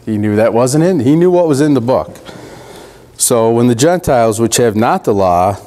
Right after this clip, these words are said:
do by nature the things contained in the law, these having not the law are a law unto themselves. Go ahead,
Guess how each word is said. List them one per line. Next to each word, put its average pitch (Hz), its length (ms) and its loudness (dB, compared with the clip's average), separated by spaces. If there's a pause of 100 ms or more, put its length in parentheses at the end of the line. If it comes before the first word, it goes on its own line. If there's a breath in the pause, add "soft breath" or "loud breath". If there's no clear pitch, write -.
(100)
do 123 160 2
by 135 220 0
nature 147 480 2
the 110 120 0
things 131 360 -2
contained 123 420 0
in 185 140 2
the 135 80 2
law, 90 420 2 (720 loud breath)
these 165 280 0
having 165 340 2
not 190 220 0
the 135 100 0
law 110 260 2
are 127 160 2
a 147 80 2
law 113 360 2
unto 101 200 -2
themselves. 101 640 0
Go 101 220 0
ahead, 90 240 0